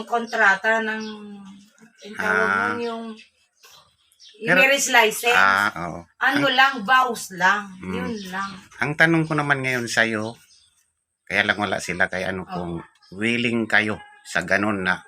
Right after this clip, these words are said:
Speaker 2: magpakasal kayo para maging maayos naman yung, ah, takbo ng buhay nyo,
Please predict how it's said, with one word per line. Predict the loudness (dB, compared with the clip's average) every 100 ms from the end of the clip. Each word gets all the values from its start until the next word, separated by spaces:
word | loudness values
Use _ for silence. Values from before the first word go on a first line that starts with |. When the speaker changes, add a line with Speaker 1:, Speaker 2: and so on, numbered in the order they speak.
| _ -20 -20 _ _ _
Speaker 2:
magpakasal | -6 -4 -4 0 2 4 2
kayo | 2 2 2
para | 2 4 2
maging | 0 -4 -6
maayos | -4 -2 -2 -4
naman | -2 -2 -2
yung, | -6 -6 -10 -12 -18 _ -12
ah, | -8 -6
takbo | -6 -8 -10
ng | -8 -6 -6
buhay | -4 -2 -2
nyo, | -4 -4